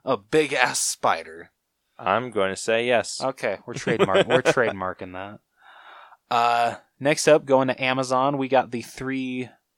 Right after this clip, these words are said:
Speaker 1: um, this is from Sleeping Beauty, isn't it?
Speaker 2: Yes.
Speaker 1: Yeah, I don't
Speaker 2: The
Speaker 1: know their names.
Speaker 2: three fairies.
Speaker 1: Okay, yeah, I don't know their names.
Speaker 2: I don't either.
Speaker 1: Okay, good. Phew.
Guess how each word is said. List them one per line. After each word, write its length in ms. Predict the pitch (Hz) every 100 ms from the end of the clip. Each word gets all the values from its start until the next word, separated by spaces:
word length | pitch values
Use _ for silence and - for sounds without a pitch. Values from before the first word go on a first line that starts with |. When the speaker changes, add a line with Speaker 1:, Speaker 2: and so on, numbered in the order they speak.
| _ _ _ _ _ _ -
Speaker 1:
um, 440 | 104 104 101 98 _ _ _ _ _ _ _ _ -
this 140 | 131
is 40 |
from 120 | - 123
Sleeping 340 | - 104 98
Beauty, 260 | 95 95 92
isn't 160 | 90
it? 160 | 87 95 _
Speaker 2:
Yes. 540 | 95 90 - - - 104
Speaker 1:
Yeah, 160 | 92
I 60 | 95
don't 100 | 101
Speaker 2:
The 60 | 104
Speaker 1:
know 120 | 92
their 80 | 90
names. 80 | 90
Speaker 2:
three 460 | 107 107 107 107
fairies. 680 | 98 - 95 85 76 78 - 98
Speaker 1:
Okay, 320 | 98 92 87
yeah, 160 | 85 87
I 80 |
don't 140 | 92 90
know 120 | 85
their 80 | 82
names. 360 | 80 82 - _ _
Speaker 2:
I 320 | - 95 90
don't 320 | 87 87 82 80
either. 320 | 73 85 87
Speaker 1:
Okay, 320 | 98 - 92
good. 240 | 82 85 -
Phew. 300 | - -